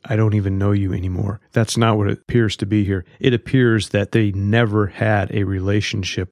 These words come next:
with Jesus, but on the outside, it appears that they thought that they did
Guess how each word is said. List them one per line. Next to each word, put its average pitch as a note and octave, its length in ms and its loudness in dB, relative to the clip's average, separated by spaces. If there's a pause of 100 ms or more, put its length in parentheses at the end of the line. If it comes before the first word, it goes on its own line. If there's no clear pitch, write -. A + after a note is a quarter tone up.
(140)
with G#2+ 180 0
Jesus, G2 540 -2 (100)
but G#2+ 120 2
on G#2 80 2
the G#2 100 2
outside, G2+ 640 0 (200)
it G#2+ 100 0
appears A2 320 0
that G#2 80 0
they G#2+ 100 0
thought G#2 320 -2
that - 120 -8
they G#2 100 -6
did F#2 300 -8